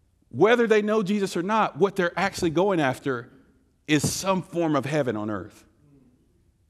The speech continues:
Does that make sense? So, righteousness and justice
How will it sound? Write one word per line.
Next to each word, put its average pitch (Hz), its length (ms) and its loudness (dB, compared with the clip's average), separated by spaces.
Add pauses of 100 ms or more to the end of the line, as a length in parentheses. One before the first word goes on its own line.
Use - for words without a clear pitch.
(1160)
Does 120 100 -6
that 170 160 2
make 175 180 0
sense? 180 440 -4 (2000)
So, 208 500 2 (2250)
righteousness 160 680 0
and 131 120 -2
justice 127 720 -4